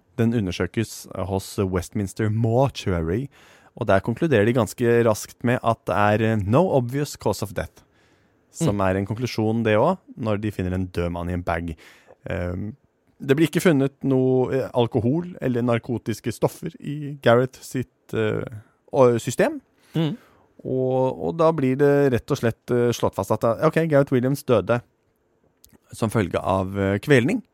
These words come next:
Speaker 1: Han hadde ikke fått nok oksygen. For det er ikke noe spor etter noe mistenkelig aktivitet i, i leiligheten. Det er ikke noe tegn til kamp.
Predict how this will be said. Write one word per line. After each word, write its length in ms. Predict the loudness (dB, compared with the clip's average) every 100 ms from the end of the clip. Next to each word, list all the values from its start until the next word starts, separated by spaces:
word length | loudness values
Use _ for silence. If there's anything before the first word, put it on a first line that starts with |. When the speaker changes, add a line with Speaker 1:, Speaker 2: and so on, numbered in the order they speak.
| _ _ _ _ _ -2
Speaker 1:
Han 220 | 2 4
hadde 200 | 2 -2
ikke 140 | -4 -2
fått 340 | -2 -4 -8
nok 480 | -4 -4 -4 _ -20 -6
oksygen. 560 | -6 -2 0 0 -4 -12 _ _ _
For 120 | 6
det 60 | 6
er 40 | 4
ikke 120 | -2
noe 160 | -2
spor 540 | -4 -8 -10 -6 0 0
etter 300 | 0 -4 -2
noe 120 | -2
mistenkelig 720 | -2 -2 0 -2 -4 -4 -2 -2
aktivitet 640 | -4 -2 0 0 -2 -14
i, 480 | -6 -4 -4 -4 -2
i 20 |
leiligheten. 540 | 4 4 4 2 0 0
Det 40 |
er 80 | 0
ikke 140 | 0
noe 40 | -4
tegn 180 | -2
til 80 | -4
kamp. 400 | 2 4 4 0